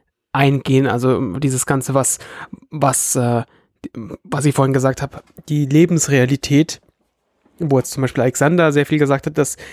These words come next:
dass, dass er sehr in dieser Lebensrealität, äh, f-, verwurzelt war, die, ähm, die Matrix so transportiert hat. Äh, war das bei dir an irgendeiner Stelle so? Also,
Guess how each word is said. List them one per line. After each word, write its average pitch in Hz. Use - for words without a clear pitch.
dass, -
dass -
er 160
sehr 156
in 160
dieser 151
Lebensrealität, 156
äh, 175
f-, -
verwurzelt 156
war, 147
die, 151
ähm, 131
die 151
Matrix 151
so 156
transportiert -
hat. 160
Äh, -
war 147
das 190
bei 156
dir 180
an 190
irgendeiner 190
Stelle 170
so? 175
Also, 135